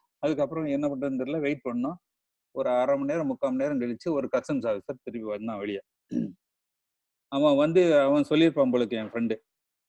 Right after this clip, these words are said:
"நாங்க group of five members, நாலு பேர் இருக்காங்க வெளியே, நான் ஒரு ஆள் தான் உள்ள இருக்கேன்னு."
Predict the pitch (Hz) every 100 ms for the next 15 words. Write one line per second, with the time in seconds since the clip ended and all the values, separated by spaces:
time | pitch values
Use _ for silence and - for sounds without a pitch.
0 | - 131 127 117 110 135 143 135 131 131
1 | 123 120 117 107 147 120 123 117 131 113
2 | 113 113 107 107 110 110 117 107 90 _
3 | 123 120 120 113 123 113 110 98 82 98